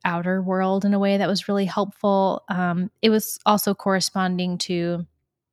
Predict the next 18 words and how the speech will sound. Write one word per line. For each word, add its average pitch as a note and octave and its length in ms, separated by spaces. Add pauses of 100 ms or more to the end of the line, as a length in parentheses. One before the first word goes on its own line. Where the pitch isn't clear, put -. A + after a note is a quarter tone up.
(460)
um, F3+ 400
a F3+ 80
time F3+ 320
where F3+ 80
I F3 80
was F3 140
doing F3+ 180
some F3+ 140
copywriting F3 720
for E3+ 220
a E3 60
microbiome F3 720
researcher. E3+ 680
And D#3+ 180
so - 80
I D#3+ 120
was E3+ 120
doing E3+ 340